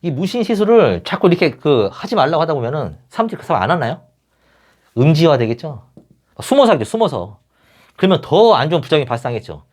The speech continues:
그때 가면은 이 사람이 뭐 청결해가지고 뭐 하면 이 사람들의 국민의 안전은 더 침해될 겁니다. 그러니까 이거를 양지로 끌고 나와서 국가에서 관리하자는 거예요.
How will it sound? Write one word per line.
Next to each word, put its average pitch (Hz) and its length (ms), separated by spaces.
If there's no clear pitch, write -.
그때 202 260
가면은 196 540
이 143 80
사람이 175 300
뭐 123 120
청결해가지고 175 760
뭐 113 320
하면 196 160
이 - 20
사람들의 170 340
국민의 165 320
안전은 127 240
더 127 120
침해될 165 300
겁니다. 82 340
그러니까 143 200
이거를 156 400
양지로 165 380
끌고 190 200
나와서 101 500
국가에서 151 420
관리하자는 143 540
거예요. 73 260